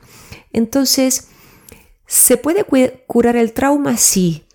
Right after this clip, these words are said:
este se puede tratar, pero el dolor se perpetúa por su falta de gestión y de resolución. Por eso es muy importante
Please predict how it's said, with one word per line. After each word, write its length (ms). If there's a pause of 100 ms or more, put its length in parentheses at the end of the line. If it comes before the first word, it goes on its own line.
este 200
se 160
puede 240
tratar, 600
pero 180
el 200
dolor 460
se 260
perpetúa 1300 (340)
por 160
su 180
falta 420
de 100
gestión 680 (300)
y 360
de 200
resolución. 760 (920)
Por 160
eso 280
es 180
muy 300
importante 1040